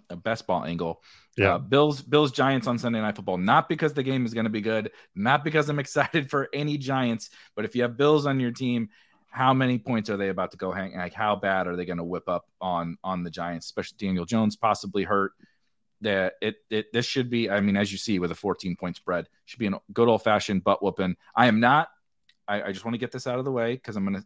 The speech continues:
Speaker 1: I'm gonna slightly contradict myself. I'm not actually get hopeful for Damian Harris in this game. Okay. I'm ex-, expecting another one point eight fantasy points.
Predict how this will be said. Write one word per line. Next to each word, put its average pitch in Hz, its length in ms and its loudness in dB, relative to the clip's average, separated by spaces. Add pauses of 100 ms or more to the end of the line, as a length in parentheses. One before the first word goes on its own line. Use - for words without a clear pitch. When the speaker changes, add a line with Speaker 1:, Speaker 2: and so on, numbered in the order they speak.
Speaker 1:
I'm 98 80 -10
gonna 92 160 -8
slightly 104 320 -8
contradict 117 440 -6
myself. 95 420 -8 (600)
I'm 107 140 6
not 123 260 6
actually 131 760 2 (580)
get 117 180 -4
hopeful 110 600 -2
for 107 120 -6
Damian 92 360 -2
Harris 85 380 -8
in 87 100 -10
this 85 140 -10
game. 85 320 -8
Okay. 95 260 -6
I'm 98 240 -2
ex-, - 300 -12 (120)
expecting 123 460 -2
another 101 320 0
one 104 260 2
point 101 220 -2
eight 95 160 -6
fantasy 90 380 -8
points. - 340 -14